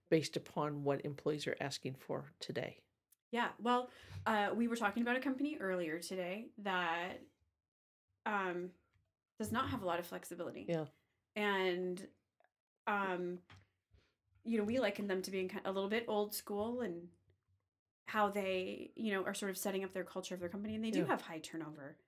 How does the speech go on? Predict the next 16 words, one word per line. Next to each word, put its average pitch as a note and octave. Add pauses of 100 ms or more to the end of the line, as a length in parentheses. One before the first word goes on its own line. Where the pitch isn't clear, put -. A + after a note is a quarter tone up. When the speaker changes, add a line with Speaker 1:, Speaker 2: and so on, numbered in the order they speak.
(140)
Speaker 1:
Yeah. C3+ (600)
Speaker 2:
It's, - (960)
people A3+
will, G3+
uh, G3+
will F#3+ (1600)
take A3+
the C#4
job, C#4
but A3+
it, -
it G3
definitely G3 (320)
impedes F#3 (720)
the F3 (680)
longevity. F3